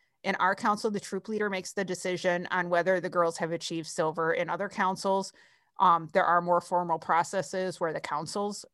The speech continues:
have to put their stamp of approval on the silver award.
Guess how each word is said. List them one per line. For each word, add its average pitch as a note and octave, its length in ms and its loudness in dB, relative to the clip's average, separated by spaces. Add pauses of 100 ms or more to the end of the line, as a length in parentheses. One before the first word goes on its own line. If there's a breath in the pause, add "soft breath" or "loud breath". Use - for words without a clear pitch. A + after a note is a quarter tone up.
(240)
have F3+ 260 2
to - 80 -6
put - 200 -6
their G3 160 2
stamp G#3 300 -4
of G3+ 100 -2
approval G#3 420 -2
on G3 160 2
the G3+ 80 -6
silver G3+ 360 -2
award. F#3+ 360 2